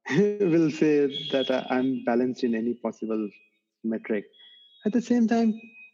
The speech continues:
I think I pretend to work a lot harder than <laughs> I, I really do. I take my vacations, and I,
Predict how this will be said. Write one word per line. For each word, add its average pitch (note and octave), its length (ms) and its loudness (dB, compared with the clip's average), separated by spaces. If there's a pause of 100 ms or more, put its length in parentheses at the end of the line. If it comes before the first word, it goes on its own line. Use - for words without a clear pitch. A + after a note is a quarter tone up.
(140)
I D#3 80 0
think G3+ 200 0
I F#3 40 2
pretend D#3 380 -4
to D3+ 120 0
work C#3 240 0
a C3 40 4
lot B2 140 0
harder A#2+ 280 -2
than A#2 260 -2 (120)
<laughs> - 120 -14
I, G3 220 4
I F#3+ 160 4
really D3 420 4
do. C#3 260 -2 (420)
I C#3+ 80 2
take D3+ 220 0
my D3 140 0
vacations, C3 600 0
and A#2+ 200 -4
I, A#2+ 260 -2